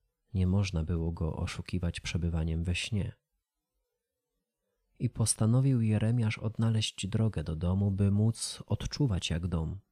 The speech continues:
w pełni, bez półśrodków i ciężaru ciała. Wciąż śnił, więc wierzył, że bez trudu oddzieli się od ziemskiej powłoki. Odszukał purpurową naparstnicę ukrytą w kosodrzewinie porastającej ścieżkę do domu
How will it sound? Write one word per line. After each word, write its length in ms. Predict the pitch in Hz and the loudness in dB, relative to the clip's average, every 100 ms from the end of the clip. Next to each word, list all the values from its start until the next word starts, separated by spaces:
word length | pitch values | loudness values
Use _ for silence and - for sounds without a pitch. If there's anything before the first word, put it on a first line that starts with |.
| _ _ _ | _ _ _
w 160 | - - | -20 -2
pełni, 520 | 120 98 80 90 101 _ _ _ _ _ | 0 2 0 -4 -8 _ _ _ _ _
bez 340 | 120 123 - | -2 0 -2
półśrodków 840 | - - 92 - 98 95 - - 104 | -4 -2 -2 -2 0 0 0 -2 0
i 60 | 107 | 2
ciężaru 480 | 104 98 101 98 | 4 4 6 4
ciała. 460 | 95 113 104 - 107 - _ _ _ _ _ _ _ _ _ _ _ _ | 2 0 0 0 -4 -12 _ _ _ _ _ _ _ _ _ _ _ _
Wciąż 420 | - 147 156 123 | -6 -2 0 0
śnił, 500 | - - 127 151 139 | -2 0 0 2 2
więc 480 | 120 113 110 - - | 4 2 0 -2 -2
wierzył, 400 | 104 113 120 123 | 2 2 2 2
że 140 | 113 110 | 0 2
bez 220 | 107 - | 0 -2
trudu 340 | - 120 117 | 0 2 2
oddzieli 540 | - 104 98 110 110 107 | 0 -2 0 0 2 0
się 160 | - | -2
od 80 | 98 | -4
ziemskiej 400 | 101 104 - 98 | 0 -2 -2 -4
powłoki. 600 | 98 92 98 87 - - _ _ _ _ _ _ _ - | -2 -2 -2 -4 -8 -18 _ _ _ _ _ _ _ -10
Odszukał 560 | 95 - - - 82 | -8 -6 -8 -4 -6
purpurową 680 | - 95 - - 95 98 101 | -4 -4 -4 -2 0 2 4
naparstnicę 880 | 98 95 101 - - - 104 120 82 | 4 2 0 -2 -10 -4 -2 0 -2
ukrytą 440 | 80 - 92 92 90 | -2 -2 0 2 0
w 80 | |
kosodrzewinie 760 | - 95 101 95 98 95 107 104 | -2 -2 0 2 4 4 4 2
porastającej 800 | - 98 - 98 101 107 - 98 | 2 0 0 -2 0 -2 -4 -6
ścieżkę 400 | - 107 - 104 | -6 -8 -6 -4
do 140 | 98 | -2
domu 380 | 98 107 78 | -2 -2 -4